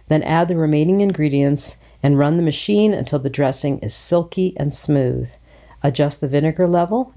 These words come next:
and seasonings to taste. That looks just really, really yummy.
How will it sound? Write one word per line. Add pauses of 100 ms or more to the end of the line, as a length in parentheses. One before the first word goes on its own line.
and
seasonings
to
taste. (1000)
That
looks
just
really,
really
yummy.